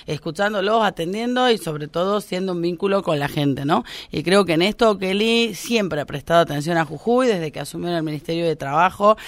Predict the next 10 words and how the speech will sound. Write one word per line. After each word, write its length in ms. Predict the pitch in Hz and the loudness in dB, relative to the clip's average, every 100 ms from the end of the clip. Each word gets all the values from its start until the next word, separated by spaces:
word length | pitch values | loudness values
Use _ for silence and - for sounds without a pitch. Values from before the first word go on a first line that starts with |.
| - - | -14 0
ha 140 | 190 | 0
tomado 460 | 180 180 196 196 170 | 2 0 2 2 0
la 240 | 147 147 | -2 -8
agenda, 540 | - 208 214 202 196 190 - - | -6 -4 0 4 6 4 -4 -2
no 160 | 240 269 | 2 4
solamente 800 | 277 196 190 185 170 156 151 151 | 4 4 2 0 -2 -2 -4 -6
sindical, 800 | - 151 143 139 196 220 233 220 | -2 0 0 6 10 12 12 8
en 140 | 160 | 2
términos 520 | 151 156 156 147 147 | -4 -4 -4 -4 -4
de, 360 | 147 165 175 175 | 0 0 0 -2